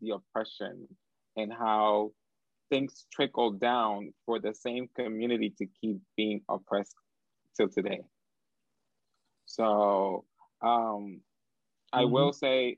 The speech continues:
Speaker 1: that sla-, slavery, there was a lot of different types of people in sla-, in slavery. And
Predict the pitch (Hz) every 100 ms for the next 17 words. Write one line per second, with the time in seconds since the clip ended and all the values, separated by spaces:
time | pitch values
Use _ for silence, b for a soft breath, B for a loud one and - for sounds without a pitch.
0 | - 117 - - 127 - - - 127 135
1 | 139 147 139 127 123 120 117 113 117 113
2 | 113 107 107 _ 107 104 101 104 - 104
3 | 98 - 101 - 107 104 - 101 - -
4 | - _ _ _ _ _ _ _ _ _
5 | 113 113